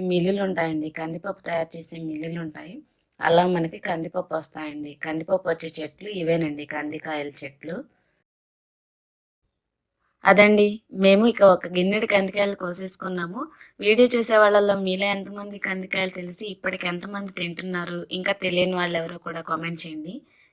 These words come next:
కందికాయల్లో రెండు రకాలు ఉంటాయండి, ఎర్ర కందికాయలు, తెల్ల కందికాయలు. మీకు కోసేటప్పుడు ఇక్కడ చూపిస్తున్నాను చూడండి, తెల్లగా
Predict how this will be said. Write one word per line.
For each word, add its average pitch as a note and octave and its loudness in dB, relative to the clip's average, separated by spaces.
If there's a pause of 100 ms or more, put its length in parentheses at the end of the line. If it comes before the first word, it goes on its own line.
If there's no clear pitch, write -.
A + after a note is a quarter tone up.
(120)
కందికాయల్లో G3+ 6
రెండు F3 2
రకాలు F#3 0
ఉంటాయండి, E3 -6 (120)
ఎర్ర E3 -4
కందికాయలు, F3+ -4 (600)
తెల్ల F3+ 8 (100)
కందికాయలు. F3 -4 (140)
మీకు F3+ -8 (260)
కోసేటప్పుడు F3 -4
ఇక్కడ D#3+ -10 (140)
చూపిస్తున్నాను E3+ -4
చూడండి, D#3+ -8 (460)
తెల్లగా E3+ 4